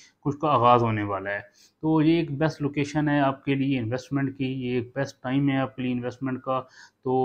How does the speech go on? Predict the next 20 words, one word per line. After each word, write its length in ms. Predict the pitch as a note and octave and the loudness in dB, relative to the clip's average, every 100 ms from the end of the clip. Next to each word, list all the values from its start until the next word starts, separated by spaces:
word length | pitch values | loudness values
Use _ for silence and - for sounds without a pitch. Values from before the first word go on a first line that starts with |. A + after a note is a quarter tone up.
| B2+ - | -2 -6
अगर 160 | C3 D3+ | -2 2
आप 220 | D3+ D3 D#3 D3+ D#3 D3+ | 4 2 2 2 0 -6
फैसल 260 | B2+ B2+ | -8 -4
हिल्स 200 | B2 C3+ | -2 -4
के 140 | C3+ D3+ | -4 -4
बारे 240 | B2+ B2+ | -2 0
में 260 | C3 C3+ C3+ | 0 0 0
इन-, 580 | C#3 D3 A2 A#2+ - C#3+ | -4 -8 -10 -10 -10 -12
कोई 240 | C#3+ B2 A#2+ | -6 -2 -2
इन्फॉर्मेशन 680 | A2+ B2 A#2 C#3 E3+ D#3 | -4 -6 -4 -4 -2 -2
चाहते 320 | C#3 B2+ A#2 A#2 | 0 -2 -2 -4
हैं 200 | A2 A2 | -6 -6
तो 80 | A#2+ | -6
हमारे 280 | A#2+ B2+ A#2 | -4 -4 -4
दिए 220 | B2 C3+ | -6 -4
गए 140 | C#3+ | -2
नंबर्स 320 | C3+ B2 C3+ - | 0 -2 -4 -6
पर 240 | - C#3 A2+ | -10 -8 -6
रब्ता 260 | A2+ - | -8 -6
करेंगे, 420 | C3 C3 C3 C3 | -8 -6 -6 -8